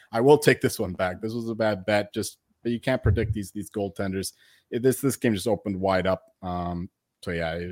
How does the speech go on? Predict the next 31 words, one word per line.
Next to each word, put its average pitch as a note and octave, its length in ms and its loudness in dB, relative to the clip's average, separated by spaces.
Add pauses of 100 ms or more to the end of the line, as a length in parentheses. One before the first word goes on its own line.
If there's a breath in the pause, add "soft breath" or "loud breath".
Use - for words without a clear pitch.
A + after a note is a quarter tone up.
(120)
it's - 380 -16 (560)
like, F#2 220 -4
when A#2 160 4
it's A2 140 -2
three C#3 280 6
two G#2+ 320 4
at F#2+ 80 2
the G#2+ 80 -2
end G2 100 -2
of F2+ 40 -4
the F2+ 80 -6
first - 360 -4
period F2+ 220 -2
or E2+ 140 -4 (100)
beginning F#2+ 240 -6
of E2+ 60 -8
the - 60 -14
second F2+ 280 -10
period, F2 380 -6 (760)
there, F#2+ 160 -4
there's F2+ 240 -6
no G2 140 -2
excuse F2 400 -8
for - 80 -12
an D#2+ 80 -8
under D#2+ 240 -6
there. D#2+ 240 -4
It, E2 240 -8
it's, - 460 -12 (260)
yeah, D3 320 -12 (140)
but F2 140 -8